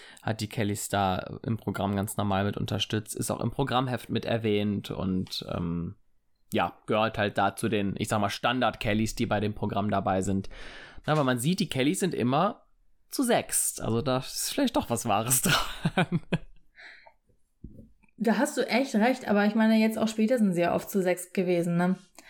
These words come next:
Speaker 2: Ähm, also von daher, vielleicht
Speaker 1: Ja, das war zu der Zeit halt so, dass die Kellys halt zu sechst waren. Ja, ist halt so. <laughs>
Speaker 2: Ja, genau. Also nochmal für, zum Erwähnen: es waren Kathy, Joey, Patricia,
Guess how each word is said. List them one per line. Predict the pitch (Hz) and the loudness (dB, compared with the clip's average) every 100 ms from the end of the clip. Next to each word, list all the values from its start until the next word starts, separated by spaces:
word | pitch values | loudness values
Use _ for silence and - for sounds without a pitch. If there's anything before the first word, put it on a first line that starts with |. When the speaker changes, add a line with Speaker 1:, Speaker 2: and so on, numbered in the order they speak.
| - - - - - - - | -20 -20 -20 -20 -20 -6 0
Speaker 2:
Ähm, | 185 180 165 - _ _ _ | 2 0 -4 -16 _ _ _
also | - 170 | -4 -2
von | 175 | 0
daher, | 170 190 180 175 165 - _ | 2 2 2 0 -6 -18 _
vielleicht | - - 185 180 | -10 -2 0 0
Speaker 1:
Ja, | - 87 - - - - - - | -2 -4 -6 -18 -12 -10 -8 -4
das | 110 - | -4 0
war | 92 | 0
zu | - 110 | 0 0
der | 90 | 0
Zeit | - 85 90 | 0 0 0
halt | - | -2
so, | - | -2
dass | - - | -4 -4
die | - | -4
Kellys | - - - | -2 -2 -2
halt | - | -4
zu | 113 | -2
sechst | 117 - - | -2 -2 -2
waren. | 80 104 | -2 0
Ja, | 107 95 - - | -2 -2 -6 -6
ist | 107 - | -4 -4
halt | - | -2
so. | 120 - 156 - | -4 -2 -2 0
<laughs> | - 202 - - - - - - - | -2 -2 -4 -10 -18 -16 -16 -4 0
Speaker 2:
Ja, | 185 180 185 196 175 147 123 | 0 2 2 2 2 0 0
genau. | 190 180 | 2 4
Also | 175 190 | 4 4
nochmal | 226 233 220 | 4 4 2
für, | 208 - 247 226 220 208 | -4 0 4 6 6 4
zum | 214 - 233 208 | 0 -2 2 4
Erwähnen: | 202 277 269 277 - - | 4 4 2 0 -10 -8
es | - 226 | -2 2
waren | 202 196 | 2 2
Kathy, | 202 277 277 311 294 294 - | 2 2 4 2 2 0 -4
Joey, | - 240 240 240 | 0 2 4 2
Patricia, | 233 214 240 226 226 | 0 0 0 4 4